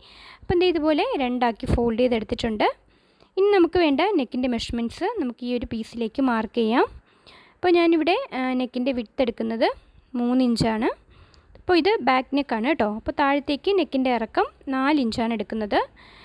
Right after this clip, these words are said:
അപ്പോൾ രണ്ട് പോയിൻറ്റ്സും മാർക്ക് ചെയ്ത ശേഷം ദേ ഇതുപോലൊരു ബോക്സ് വരച്ചെടുക്കാം നമുക്ക്. അപ്പോൾ ബാക്ക് നെക്ക് ഞാനിവിടെ യു നെക്കാണ് മാർക്ക് ചെയ്യുന്നത്. അപ്പോൾ ഇതുപോലൊരു ബോക്സ് വരച്ച ശേഷം യു നെക്ക്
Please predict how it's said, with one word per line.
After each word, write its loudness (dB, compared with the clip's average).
അപ്പോൾ -2
രണ്ട് 2
പോയിൻറ്റ്സും 0
മാർക്ക് -2
ചെയ്ത 0
ശേഷം 0
ദേ 0
ഇതുപോലൊരു -2
ബോക്സ് -2
വരച്ചെടുക്കാം -2
നമുക്ക്. 2
അപ്പോൾ -2
ബാക്ക് 2
നെക്ക് -2
ഞാനിവിടെ -2
യു -2
നെക്കാണ് -2
മാർക്ക് -6
ചെയ്യുന്നത്. 0
അപ്പോൾ -2
ഇതുപോലൊരു 2
ബോക്സ് 2
വരച്ച -2
ശേഷം -2
യു 10
നെക്ക് -2